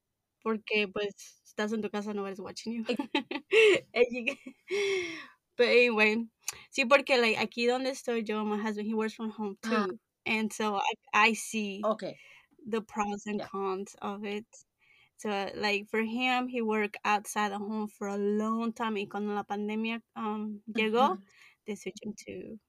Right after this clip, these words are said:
Speaker 1: um, home. I mean, yeah, home.
Speaker 2: Yeah, no.
Speaker 1: Te ahorras en gas, for sure. <laughs>
Speaker 2: I have kids there, I don't know, but your kids aren't there during the day, but I work here during
Speaker 1: Oh,
Speaker 2: the day.
Speaker 1: yeah, I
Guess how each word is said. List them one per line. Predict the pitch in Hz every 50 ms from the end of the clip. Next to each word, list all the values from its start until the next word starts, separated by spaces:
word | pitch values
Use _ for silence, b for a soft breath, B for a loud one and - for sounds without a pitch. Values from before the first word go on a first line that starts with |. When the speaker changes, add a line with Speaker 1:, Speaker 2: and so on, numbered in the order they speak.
| _ _ -
Speaker 1:
um, | - - 233 233 - 247 214 208 _ _ _ -
home. | - - 226 226 - 220 196 _ - -
I | 226
mean, | 220 202 202 208 202
yeah, | 196 175 196 240
home. | 220 214 214 202
Speaker 2:
Yeah, | 202 180 175 190 196 196
no. | 214 226 - _ _ _ _ _ - _ - - -
Speaker 1:
Te | 214
ahorras | 233 240 254 262 262 -
en | 233 208 208 196
gas, | 208 220 254 233 226 -
for | - 214 208
sure. | - - 233 233 240 226 - _ -
<laughs> | 226 226 - - 262 214 - 254
Speaker 2:
I | -
have | - - -
kids | 339 302 277 - - 277
there, | - 214 202 185 - -
I | - 208
don't | 214 214
know, | 208 196 190 185 - 190
but | 262 247
your | 262 269
kids | - 269 262 254 -
aren't | 202 180 185
there | 190 185
during | 180 185 190 190 185 185
the | 175
day, | 175 - 185 196 185 180 -
but | - 160 - - _ _ _ -
I | 220 220
work | 202 220 220 220 -
here | - 220 196 185
during | - 190 185 - _ _ _ _ _ _ _ _ - -
Speaker 1:
Oh, | 247 247 262
Speaker 2:
the | 254
day. | 262
Speaker 1:
yeah, | 247 226 202 196
I | 220